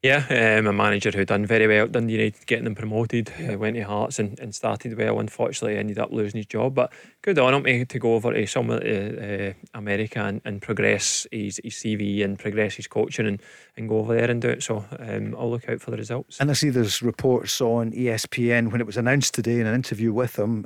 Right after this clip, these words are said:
Speaker 2: Um, Mark Donaldson, really good journalist, used to work with him when he was at Forth in Edinburgh, and he was saying that he understands that he'd been offered a position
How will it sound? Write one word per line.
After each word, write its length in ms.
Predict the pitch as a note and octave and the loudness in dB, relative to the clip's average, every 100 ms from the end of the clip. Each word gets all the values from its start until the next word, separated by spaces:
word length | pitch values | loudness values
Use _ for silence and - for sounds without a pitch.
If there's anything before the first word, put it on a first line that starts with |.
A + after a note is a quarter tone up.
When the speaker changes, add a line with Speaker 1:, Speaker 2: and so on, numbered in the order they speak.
| - | -8
Speaker 2:
Um, 500 | A2+ G#2+ G#2+ G#2+ G2+ - | -8 -6 -6 -8 -10 -2
Mark 220 | D3+ C3 | 0 2
Donaldson, 420 | C3+ C#3+ - C#3 | 4 2 2 2
really 160 | C#3 E3+ | 4 4
good 160 | D3 | 2
journalist, 500 | A#2+ E3 F3+ F#3+ - | 2 2 2 0 -2
used 180 | - C3 | -4 -2
to 60 | B2+ | 0
work 160 | C#3+ | 0
with 220 | D3 D3 F3 | 0 -2 -2
him 200 | E3+ D#3 | -4 -4
when 140 | B2 | -4
he 80 | B2 | -4
was 240 | A2+ A2 A2 | -4 -6 -6
at 140 | - | -6
Forth 360 | - B2 A#2+ B2 | -4 -2 0 0
in 60 | |
Edinburgh, 440 | A#2 B2 B2 G#2 A2 - - - | 0 2 2 0 -2 -8 -14 -4
and 160 | B2+ | 0
he 120 | A#2+ | 2
was 120 | C3+ C3 | 2 2
saying 320 | D3 C3+ C3 - - - | 2 2 0 -8 -20 -4
that 380 | B2+ C3 - - | 0 2 0 -2
he 140 | C#3+ | 0
understands 680 | C3 B2 - C#3+ C3+ C3+ B2+ | 2 2 0 2 2 0 -2
that 120 | C3 | -2
he'd 160 | C3 | -2
been 140 | B2 C3 | 0 2
offered 280 | C#3 - B2+ | 2 0 -2
a 60 | |
position 480 | C3+ B2 C3 - C3 | -2 -2 -2 -2 -6